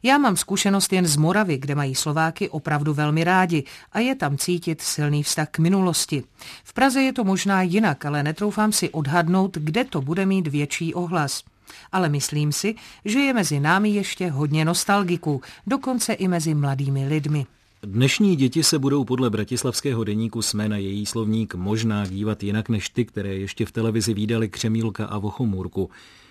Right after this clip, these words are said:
Speaker 2: Ale ať je to jakkoliv, Mária našla dobrý způsob, jak je zaujmout.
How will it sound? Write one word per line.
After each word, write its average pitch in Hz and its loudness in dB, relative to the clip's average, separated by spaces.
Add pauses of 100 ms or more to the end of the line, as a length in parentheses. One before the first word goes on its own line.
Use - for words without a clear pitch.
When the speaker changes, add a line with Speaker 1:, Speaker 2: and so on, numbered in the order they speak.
(220)
Speaker 2:
Ale 117 2
ať 117 -4
je 185 2
to 180 2
jakkoliv, 113 2
Mária 110 0
našla 117 0
dobrý 107 -2
způsob, 120 -2
jak 107 -4
je 110 2
zaujmout. 101 -2